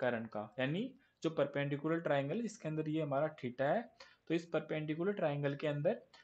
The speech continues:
जो हमारा लंब और कर्ण का जो रेशियो होता है उसको हम बोलते हैं sin theta। इसी तरह जो cos theta होता है इस परपेंडिकुलर ट्रायंगल के अंदर, वो होता है आधार और कर्ण का रेशियो।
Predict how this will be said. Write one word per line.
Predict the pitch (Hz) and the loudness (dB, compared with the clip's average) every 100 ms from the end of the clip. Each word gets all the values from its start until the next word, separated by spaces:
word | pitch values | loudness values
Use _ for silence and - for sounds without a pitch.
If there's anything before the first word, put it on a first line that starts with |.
| _ | _
जो | 131 156 | 0 2
हमारा | 160 170 | 4 4
लंब | 147 147 185 | 4 2 2
और | 196 165 170 | 2 2 2
कर्ण | 151 | -2
का | 156 | 0
जो | 160 160 | 0 2
रेशियो | 143 143 180 | 2 0 0
होता | 160 156 | 0 2
है | 175 | 2
उसको | 151 - | 0 0
हम | 160 151 | 0 2
बोलते | 139 127 143 | 0 0 -2
हैं | 226 | -2
sin | 220 120 170 220 | -2 -4 -4 -4
theta। | 123 107 95 - - - _ | -6 -6 -8 -8 -18 -20 _
इसी | 131 151 | -6 -4
तरह | 151 175 | -2 0
जो | 180 196 - 143 | -2 -4 -4 2
cos | 143 165 - | 2 2 -6
theta | 175 180 | -2 2
होता | 170 - 143 | 2 2 2
है | 156 | 2
इस | 180 175 | 0 -2
परपेंडिकुलर | 139 - 139 139 156 160 | -4 -2 -2 -2 0 0
ट्रायंगल | 160 127 127 131 | 2 0 0 -2
के | 127 | 0
अंदर, | 135 143 151 | -2 0 0
वो | 147 | 0
होता | 151 143 151 | -2 -2 -4
है | 180 - | -4 -4
आधार | 127 120 131 202 - | -4 -2 0 -2 -2
और | 143 151 233 - _ _ | 2 2 0 -8 _ _
कर्ण | 135 135 135 | 2 2 2
का | 170 226 - | 2 0 0
रेशियो। | 131 113 - 117 113 | -2 -2 -4 -6 -6